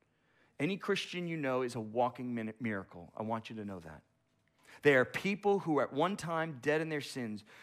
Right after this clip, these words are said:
doing only what they wanted to do. But when God moved towards them and worked in their lives, he made them spiritually alive,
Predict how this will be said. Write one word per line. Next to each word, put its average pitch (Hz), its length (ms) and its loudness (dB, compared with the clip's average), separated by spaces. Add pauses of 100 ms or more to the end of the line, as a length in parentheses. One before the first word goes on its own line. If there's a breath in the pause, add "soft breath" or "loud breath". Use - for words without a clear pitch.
(140 loud breath)
doing 139 320 4
only 175 300 4
what 160 240 2
they 156 140 6
wanted 147 380 2
to 139 80 -8
do. 113 360 -6 (260 loud breath)
But 151 120 0
when 139 180 0
God 147 340 8
moved 196 240 0
towards 156 320 0
them 107 300 -4 (220 loud breath)
and 139 220 0
worked 180 300 4
in 170 140 -2
their 165 240 6
lives, 135 400 2 (120)
he 208 480 0
made 170 260 0
them 135 160 -2
spiritually 175 840 0
alive, 139 760 2